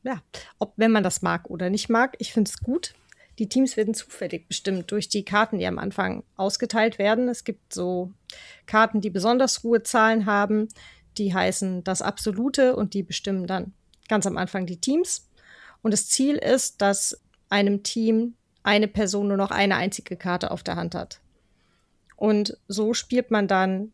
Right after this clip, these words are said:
der Reihe nach Karten aus mit Zahlenwerten bis fünfunddreißig, die dann verschiedene Effekte haben. Es gibt zum Beispiel eine Karte, die ist dann grün und auf der steht, ähm, die niedrigste gelbe Karte fliegt raus.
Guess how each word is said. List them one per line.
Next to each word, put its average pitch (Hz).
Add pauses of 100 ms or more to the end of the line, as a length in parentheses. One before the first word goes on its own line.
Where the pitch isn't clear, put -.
der 180
Reihe 185
nach 233
Karten 190
aus 240
mit 214
Zahlenwerten 185 (220)
bis 190
fünfunddreißig, 190
die 185
dann 196
verschiedene 202
Effekte -
haben. 170 (360)
Es -
gibt -
zum 196
Beispiel 202
eine 202
Karte, 202 (160)
die 214
ist -
dann 190 (360)
grün 277
und 214
auf 196
der 208
steht, 196
ähm, 190 (400)
die 214
niedrigste 233
gelbe 208
Karte 190 (480)
fliegt -
raus. 170